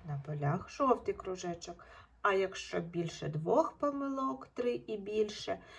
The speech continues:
то значить постав на полях собі червоний кружечок. І май на увазі, що наступного разу потрібно бути уважнішим. Зараз задача.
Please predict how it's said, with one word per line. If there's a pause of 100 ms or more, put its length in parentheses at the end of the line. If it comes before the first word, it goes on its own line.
(320)
то
значить
постав
на
полях
собі (240)
червоний
кружечок.
І
май
на
увазі,
що
наступного
разу
потрібно
бути
уважнішим. (2000)
Зараз (160)
задача.